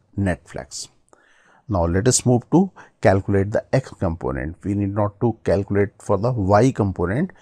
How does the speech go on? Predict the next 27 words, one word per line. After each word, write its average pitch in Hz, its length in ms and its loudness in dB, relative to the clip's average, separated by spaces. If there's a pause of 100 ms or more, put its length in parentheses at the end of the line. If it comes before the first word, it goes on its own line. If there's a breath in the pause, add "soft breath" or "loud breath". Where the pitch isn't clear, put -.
(220 soft breath)
We 104 120 2
will 104 180 0
calculate 95 600 -2 (340 soft breath)
the 98 280 0 (280)
contribution 104 580 2
of 85 100 -2
the - 200 -2
X - 240 -2
component. 69 640 -6
So 147 340 2 (320 soft breath)
let 85 140 0
us 101 140 2
calculate 113 500 2
the 120 100 4
flux - 460 0
due 92 220 2
to 135 180 0
the - 140 -6 (140)
X - 240 -2
component. 69 600 -8 (500 soft breath)
So 110 220 -2
let 143 160 -2
us - 180 -4
make 95 340 -2
the 135 180 -2 (160)
diagram 80 500 -4
again. - 400 -16